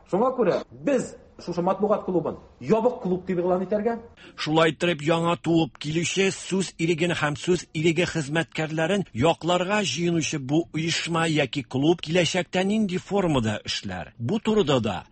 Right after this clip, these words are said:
Speaker 2: очрашуда журналистлар арасында төрле фикерләр барлыгы беленде.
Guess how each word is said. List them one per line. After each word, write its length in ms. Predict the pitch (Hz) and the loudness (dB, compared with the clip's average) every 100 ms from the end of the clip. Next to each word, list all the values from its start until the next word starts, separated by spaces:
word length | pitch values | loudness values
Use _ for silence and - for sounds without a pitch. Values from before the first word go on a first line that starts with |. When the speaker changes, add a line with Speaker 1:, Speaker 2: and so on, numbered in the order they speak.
| _ | _
Speaker 2:
очрашуда 880 | - - 185 170 - 143 139 170 185 - | -4 0 2 2 0 -2 2 2 0 -4
журналистлар 720 | 120 131 147 151 120 - 135 | -6 -4 0 0 -2 0 2
арасында 600 | 143 143 151 165 180 196 170 | 2 0 -2 -4 -2 -2 0
төрле 260 | 196 196 202 | 0 2 0
фикерләр 600 | - 185 190 180 190 151 | 0 -4 -4 0 2 2
барлыгы 540 | 127 123 117 113 110 | 2 2 2 0 0
беленде. 640 | 101 120 110 95 85 85 | 0 0 0 0 -6 -8